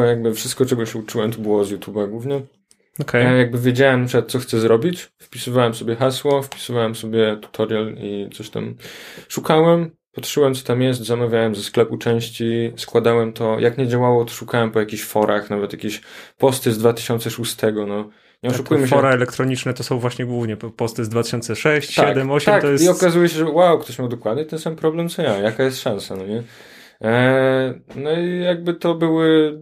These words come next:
Speaker 1: jakieś rzeczy, no, to nie są, powiedzmy, te moduły, one nie bazują na jakichś współczesnych odkryciach technologii, więc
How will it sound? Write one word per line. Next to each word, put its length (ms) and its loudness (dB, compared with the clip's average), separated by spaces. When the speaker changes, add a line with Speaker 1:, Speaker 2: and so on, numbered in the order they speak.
Speaker 1:
jakieś 360 -6
rzeczy, 560 0
no, 180 -2
to 80 -4
nie 180 2
są, 380 4
powiedzmy, 380 0
te 100 -4
moduły, 380 0
one 160 0
nie 100 0
bazują 420 2
na 100 0
jakichś 320 -6
współczesnych 640 -4
odkryciach 520 -4
technologii, 600 -2
więc 300 -2